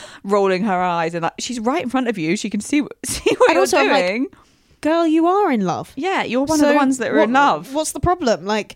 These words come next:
Speaker 1: Are you offended on behalf of fucking Ella and Nathaniel, Portia and Terence? Like, what is,
Speaker 2: what's going on?
Speaker 1: what is wrong?
Speaker 2: I don't get it,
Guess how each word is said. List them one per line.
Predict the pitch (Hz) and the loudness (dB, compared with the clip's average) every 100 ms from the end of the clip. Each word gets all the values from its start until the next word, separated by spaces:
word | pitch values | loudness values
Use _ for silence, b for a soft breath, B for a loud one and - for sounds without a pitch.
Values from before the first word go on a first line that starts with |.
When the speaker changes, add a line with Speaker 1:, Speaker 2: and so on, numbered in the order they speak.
| - | -6
Speaker 1:
Are | |
you | 233 247 247 - _ | -2 -2 -2 -6 _
offended | 226 226 247 240 | -6 -2 0 0
on | 226 214 | -2 -2
behalf | 214 208 208 | -2 -2 -4
of | 208 214 _ | -10 -16 _
fucking | - 226 214 214 214 208 - _ - | -12 -10 -8 -8 -8 -10 -12 _ -6
Ella | 208 214 | -4 -4
and | 214 | -4
Nathaniel, | 208 208 220 247 254 202 _ - 190 | -4 -4 -4 -4 -6 -10 _ -20 -8
Portia | - 208 226 214 | -4 -4 -4 -6
and | 220 | -4
Terence? | 214 233 254 | -4 -4 -6
Like, | 208 - | -6 0
what | 254 285 | 0 0
is, | 311 320 B B B B B B | -2 -14 B B B B B B
Speaker 2:
what's | 262 339 330 | -2 0 0
going | 381 349 339 | 0 0 0
on? | 349 285 330 | 2 2 2
Speaker 1:
what | 370 | -2
is | 330 | -4
wrong? | 277 320 403 381 247 175 165 - | -4 -2 -2 -2 -2 -4 -10 -4
Speaker 2:
I | 254 | 0
don't | 277 285 | 0 0
get | 220 214 | 0 2
it, | 180 | 2